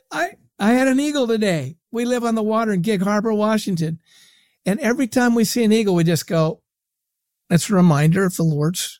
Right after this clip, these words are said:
great love for us because of his incredible creation." So I'm saying,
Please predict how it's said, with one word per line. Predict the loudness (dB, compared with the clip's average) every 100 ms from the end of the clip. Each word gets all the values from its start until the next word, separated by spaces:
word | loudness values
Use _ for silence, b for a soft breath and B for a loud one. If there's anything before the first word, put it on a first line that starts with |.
| _
great | -2 0
love | -2 -4
for | -6 -6 -4
us | -4 -6 -4
because | -4 0 0
of | 0 2
his | 2 2
incredible | 0 -2 -4 -4
creation." | -6 -6 -4 -4 -6
So | -2 -2 B B B B
I'm | -4 -2
saying, | 2 2 2